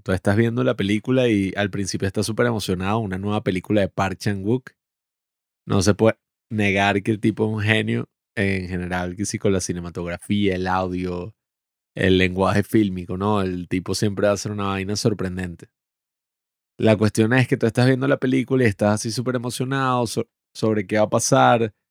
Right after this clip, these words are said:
sobre todo al principio, pues, que es como una historia más tradicional de un crimen que está ocurriendo. Y, coño, de repente, entonces, ajá,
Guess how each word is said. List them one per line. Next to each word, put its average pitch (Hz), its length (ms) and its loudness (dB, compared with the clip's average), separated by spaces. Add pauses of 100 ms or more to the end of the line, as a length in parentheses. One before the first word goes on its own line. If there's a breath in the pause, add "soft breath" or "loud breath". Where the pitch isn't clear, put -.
(320)
sobre 113 220 4
todo 123 140 6
al 156 120 6
principio, 113 540 2
pues, 110 240 2
que 95 460 0
es 95 60 -8
como 123 180 -4
una 127 100 0
historia 123 240 2
más 117 180 -4
tradicional 110 800 2
de 98 80 2
un 95 140 -6
crimen 110 460 0
que 92 80 -6
está 95 200 -4
ocurriendo. 104 640 0 (920)
Y, 135 260 2
coño, 180 320 2
de 160 80 4
repente, 151 500 0
entonces, 160 420 0
ajá, 151 360 0